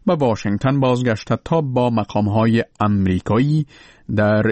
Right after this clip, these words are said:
این مورد مشوره کند. آقای خلیلزاد دیشب در حساب توییتر خود نوشت که دور هشتم گفتگوهایش با طالبان که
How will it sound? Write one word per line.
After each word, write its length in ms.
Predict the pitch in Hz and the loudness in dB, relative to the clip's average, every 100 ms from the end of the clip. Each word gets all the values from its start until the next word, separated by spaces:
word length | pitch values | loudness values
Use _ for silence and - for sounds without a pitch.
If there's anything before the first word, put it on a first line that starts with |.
| - | -2
این 200 | 107 98 | 0 2
مورد 480 | 92 101 123 127 123 | 2 2 2 0 0
مشوره 640 | 110 107 98 - 110 107 | 0 0 -2 -2 -2 -2
کند. 340 | - 95 95 - - - - - - | -2 -2 -2 -6 -20 -20 -20 -20 -4
آقای 340 | 151 - 196 | -2 0 0
خلیلزاد 520 | 196 156 139 131 160 147 | 0 0 0 2 0 0
دیشب 300 | 127 156 135 | 0 0 0
در 140 | 123 | 0
حساب 380 | 110 104 127 120 | 0 0 0 0
توییتر 420 | - 104 98 117 | 0 -2 0 -2
خود 140 | 110 104 | 0 0
نوشت 380 | 98 135 135 - | 2 0 -2 -2
که 280 | 123 120 - - - - 101 | 0 0 -2 -14 -20 -6 0
دور 520 | 104 104 107 107 107 117 135 _ | 0 2 2 2 0 -2 -8 _
هشتم 640 | - - 104 98 - 170 156 120 104 - _ _ _ - | -10 -4 -2 -4 -4 -2 0 0 0 -4 _ _ _ -4
گفتگوهایش 840 | 101 101 - 104 104 95 107 107 104 - | 0 0 -2 0 2 2 2 0 -2 0
با 300 | 107 104 101 - | 2 2 0 -4
طالبان 760 | - 92 95 120 131 139 139 - _ _ _ _ | -2 0 0 2 2 0 -2 -6 _ _ _ _
که 360 | - 113 127 | -4 0 0